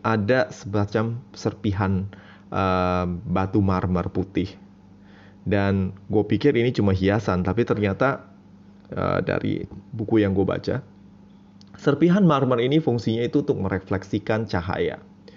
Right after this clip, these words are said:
Jadi kayak, eh, misalnya kalau lu jalan malam nih, dan waktu itu kan memang ti-, belum ada listrik dan lain-lain. Cuma ada obor atau mungkin ada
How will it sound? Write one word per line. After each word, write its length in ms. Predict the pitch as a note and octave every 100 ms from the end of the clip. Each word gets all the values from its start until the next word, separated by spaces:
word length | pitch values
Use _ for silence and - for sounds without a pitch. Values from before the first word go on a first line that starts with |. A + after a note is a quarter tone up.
| - - -
Jadi 200 | A2 B2+
kayak, 460 | - G#2 G2+ F#2+ F#2 - - - - -
eh, 300 | G2+ G2 F#2+
misalnya 420 | F#2+ G2 G#2 G2+
kalau 200 | A#2+ G#2+ G2
lu 60 |
jalan 240 | G2+ F#2+ F#2+
malam 380 | F#2 F2 F#2+ A#2
nih, 120 | C3+ - - - - - - -
dan 320 | F#2+ F#2+ F#2+ F2+
waktu 240 | G2 G2+
itu 80 | G#2
kan 160 | B2 C#3
memang 400 | A2 G2+ A#2 C3
ti-, 160 | B2
belum 240 | F#2 F#2+ F#2
ada 180 | F2+ F#2
listrik 420 | F#2 - F#2+ -
dan 220 | F#2+ F2+
lain-lain. 400 | E2+ E2 - - - - - - - - -
Cuma 240 | G#2+ G2
ada 80 | F2+
obor 640 | F#2 F#2 E2+ F#2 G2+ -
atau 240 | - F#2+ G#2
mungkin 480 | G#2 G2 G2 A#2 G#2
ada 480 | F#2 F#2 F#2+ F#2+